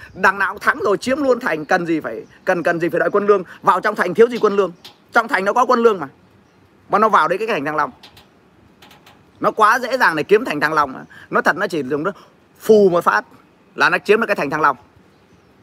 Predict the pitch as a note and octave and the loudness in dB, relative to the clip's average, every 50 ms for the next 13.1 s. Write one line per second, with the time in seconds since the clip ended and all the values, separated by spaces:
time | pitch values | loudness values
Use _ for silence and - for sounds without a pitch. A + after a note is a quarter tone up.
0 | _ _ _ _ _ _ _ _ _ _ _ _ _ _ _ _ _ _ _ - | _ _ _ _ _ _ _ _ _ _ _ _ _ _ _ _ _ _ _ 2
1 | D#3+ E3 F3 G#3 A3+ A3 G3+ F#3 D#3 D3+ - E3+ F#3+ F3+ E3 D#3+ - - - B3 | 2 4 4 6 6 6 6 4 4 2 0 0 0 0 0 -2 -2 -2 0 2
2 | A#3+ G3+ F#3 D#3+ C#3+ - D3+ C#3 C3+ B2+ B2 A#2 G#2 _ _ _ _ _ - C#3+ | 2 2 0 -2 -4 -4 -4 -6 -6 -8 -10 -10 -14 _ _ _ _ _ -6 -4
3 | D3 D3 D3 C3+ C3+ B2+ C3+ C3 B2 B2+ B2+ A#2+ A#2+ C3 A#2+ A#2 - B2 A#2+ A#2 | -4 -4 -4 -6 -6 -6 -6 -6 -6 -6 -8 -8 -8 -8 -8 -8 -6 -8 -8 -8
4 | G#2+ - - - - - - C#3 C3 B2+ C#3 B2+ B2+ A#2+ B2+ A#2+ A#2+ A#2 A#2 A2+ | -10 -12 -16 -20 -20 -14 -10 -8 -8 -6 -6 -6 -6 -6 -8 -8 -8 -8 -10 -10
5 | A2 A2 A2 G#2+ A#2 A#2 A#2+ A#2 A#2 B2 A2+ G#2 G#2+ G#2 G#2 G2+ G2+ G2+ G2 G2+ | -10 -8 -6 -6 -6 -6 -6 -8 -8 -8 -10 -10 -12 -12 -14 -14 -16 -16 -10 -4
6 | - A#3+ B3+ - A3+ A3+ G#3+ F#3 - - - _ _ _ _ - - - _ - | -2 -2 0 0 0 2 0 0 0 -4 -12 _ _ _ _ -18 -18 -4 _ 0
7 | A3+ A#3+ A#3+ A3 G3 F#3+ D#3 C#3 D3 D#3+ - - F3+ F3+ F3+ - G#3+ F#3+ F#3+ E3 | 2 2 2 0 0 0 0 0 0 0 0 0 0 0 0 0 0 2 0 -2
8 | - C#3+ D3 B2 A#2+ E3+ F#3 - E3+ D3+ C#3+ - D#3+ E3 - _ _ - _ - | -4 -6 -6 -4 -2 -2 -2 0 -2 -2 -2 -4 -6 -8 -14 _ _ -20 _ -20
9 | - _ _ - - _ _ - _ _ - B3+ C4 - B3 A3 A#3+ A3 E3+ D#3 | -20 _ _ -20 -20 _ _ -20 _ _ 0 0 2 2 0 0 0 -2 0 2
10 | D#3 D3 - G3 G3+ F#3+ A3 G3 F3 - F3 C3+ A2 B2+ G#3 A3+ B3 C#4 - - | 0 2 2 2 0 2 0 -2 0 2 2 2 2 2 0 0 0 0 0 0
11 | A#3 A#3 - D3 A#2 G#2 A2 B2 B2 - C#3 C3 F#3+ G3+ - F3 E3+ D#3 F#3 G3+ | 0 -2 -4 -6 -6 -6 -6 -8 -8 -6 -4 -2 -2 -2 0 0 -2 -2 -2 0
12 | F#3 E3+ C#3 - C3 C3+ D3 F3 - G3+ F#3+ F#3+ F3 B2+ A2 A2+ A#2 G2+ G#2+ C#3 | 0 0 0 0 0 -4 -4 -4 -2 -2 0 0 0 -2 -4 -8 -10 -8 -6 -6
13 | D3 C#3 | -6 -6